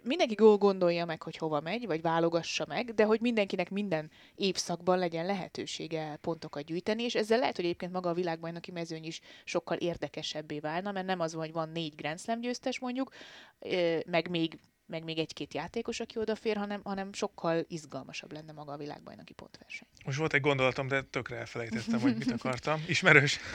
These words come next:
Speaker 1: Ismer-, abszolút ismerős. Mennyit szoktunk ezen gondolkozni, hogy miről beszéljünk majd a podcastben, és aztán, amikor hazafelé megyek, akkor jut eszembe, hogy mennyi mindenről kellett volna még beszélni.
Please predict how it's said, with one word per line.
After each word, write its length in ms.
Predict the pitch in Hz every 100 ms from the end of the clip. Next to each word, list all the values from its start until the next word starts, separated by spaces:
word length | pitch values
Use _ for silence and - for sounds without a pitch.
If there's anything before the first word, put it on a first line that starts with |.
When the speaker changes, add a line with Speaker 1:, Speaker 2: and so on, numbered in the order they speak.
| - 202
Speaker 1:
Ismer-, 280 | - - -
abszolút 280 | 175 170 170
ismerős. 480 | 170 185 185 226 - - - -
Mennyit 240 | 185 165
szoktunk 340 | - 165 175 175
ezen 180 | 170 165
gondolkozni, 480 | 156 151 156 151
hogy 100 | 156
miről 180 | 160 156
beszéljünk 480 | 156 156 - 165 156
majd 200 | 165 165
a 40 |
podcastben, 540 | 165 185 - 208 190 190
és 80 | 175
aztán, 220 | - 180
amikor 200 | 170 175
hazafelé 380 | 165 151 165 170
megyek, 240 | 160 160
akkor 220 | - 160
jut 100 | 165
eszembe, 280 | - - 165
hogy 100 | 160
mennyi 180 | 160 160
mindenről 440 | 156 151 - 165
kellett 340 | - 175 170 -
volna 200 | 175 175
még 160 | 175
beszélni. 380 | 180 170 202 202